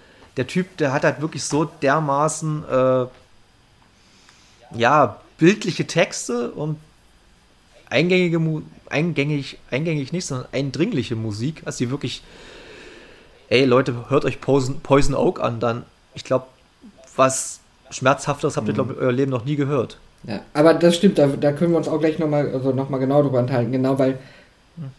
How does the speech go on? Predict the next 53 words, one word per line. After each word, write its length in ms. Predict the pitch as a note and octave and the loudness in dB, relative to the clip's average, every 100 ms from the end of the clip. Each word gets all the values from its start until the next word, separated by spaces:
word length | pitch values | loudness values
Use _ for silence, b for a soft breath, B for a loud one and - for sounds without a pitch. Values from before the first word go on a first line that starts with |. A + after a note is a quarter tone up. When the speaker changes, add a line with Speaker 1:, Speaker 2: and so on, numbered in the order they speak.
| - | 2
Speaker 2:
eingängig 520 | D3 E3+ F3 F3 E3 | 6 8 8 6 4
ist 140 | D#3+ | 2
es 120 | D3+ E3 | 2 2
halt 220 | C#3 - | 2 4
nämlich 280 | C#3 C3+ C3 | 4 2 0
grad 240 | C3+ C#3+ | -2 0
die 100 | C3+ | 0
ersten 320 | A#2+ C#3 B2+ | 0 -2 -6
Alben 240 | G#2+ B2 B2 | -2 2 4
ja 100 | A#2 | 2
so 220 | A#2+ A2+ - _ _ | 0 -6 -16 _ _
überhaupt 440 | F3 C#3 B2+ B2+ | 4 6 4 -2
nicht. 180 | A#2 - | -8 -6
Es, 120 | B2+ | -6
ich, 180 | B2 - | -6 -6
es 140 | C3 C3+ | -4 -4
ist 180 | C3 | -4
su-, 120 | D3 G3 | 2 4
Speaker 1:
Nee, 180 | B2 | 6
Speaker 2:
es 120 | - D3 | 6 4
ist 180 | - | 2
Speaker 1:
das 60 | F3+ F#3+ | 6 6
war 60 | |
Speaker 2:
super, 80 | F3+ | 8
Speaker 1:
falsch, 200 | C3 B2+ B2 | 6 2 -4
das 120 | A2+ | 2
Speaker 2:
es 140 | D3 | 2
ist 120 | D3 - | 2 0
super 300 | G3+ A#3 - | 4 4 2
sperrig, 760 | - - D#4+ - C4+ D4 - | -4 0 4 6 4 2 0
es 120 | D3+ | -2
ist 340 | E3 - - - B B B B B F3 | -2 -2 -10 -18 B B B B B -4
Speaker 1:
Ja. 280 | - - - - | -2 -2 -6 6
Speaker 2:
ähm, 340 | D3+ D3+ D#3 | 8 8 2
aber 180 | D#3+ E3+ | 6 6
genau 280 | E3+ F3 F3+ | 6 6 6
das 160 | F3+ G3 | 8 8
ist 80 | |
es, 180 | F#3+ F3+ | 8 8
glaub 220 | F3 D#3 | 6 6
ich, 120 | D#3 D3+ | 6 4
was 300 | C#3+ - C3+ | 2 0 0
auch 220 | C3 - | 0 6
ich 440 | F3+ G3+ - - _ _ - C#3 | 6 6 2 -14 _ _ -14 -2
grad 300 | C3+ D3 C#3+ | 2 4 4
an 100 | D3+ | 4
den, 160 | D3 C#3+ - | 6 4 2
ähm, 260 | C#3+ C3+ C3+ | 2 4 4
besonders 360 | C3+ D#3+ E3 | 4 4 4
an 100 | D3 | 2
den 120 | D3 | 2
ersten 460 | D3 C#3 F3 - D3 | 2 0 -2 -4 -6
Alben 800 | C3+ C#3+ D3 D3 D3 C#3+ C#3+ | 4 4 4 2 0 -2 -6